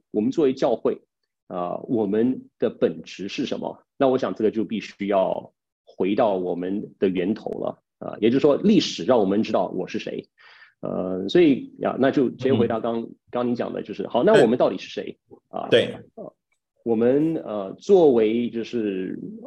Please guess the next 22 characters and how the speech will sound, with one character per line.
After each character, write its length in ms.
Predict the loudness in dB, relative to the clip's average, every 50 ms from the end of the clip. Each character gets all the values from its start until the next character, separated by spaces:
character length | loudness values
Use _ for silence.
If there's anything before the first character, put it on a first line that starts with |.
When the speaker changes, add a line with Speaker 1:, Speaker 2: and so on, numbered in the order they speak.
| -16 -4
Speaker 1:
OK， 260 | 0 0 0 2 0
好， 180 | 0 0 0 0
如 140 | 2 4 4
果 80 | 4
现 160 | 4 4 4 4
在 60 | 6
我， 260 | 6 6 6 6 4
我， 140 | 2 2 2
我 140 | 4 4 4
讲 260 | 4 0 0 -2 -4
我 120 | -4 -6
是 200 | -6 -6 -8 -6
一 160 | -4 -4 -4
位， 580 | 0 2 4 4 4 4 2 -2 -4 -6 -10 -14 _ _ -6
呃， 360 | -4 -2 -2 -2 -2 -4 -6 -6
这 80 | -4 -4
个 80 | -4
继 320 | -4 -4 2 4 6 6 6
承 300 | 4 2 0 0 2 4
了 140 | 4 4 4
这 120 | 2 0
个 400 | 0 0 0 0 0 -2 -2 -4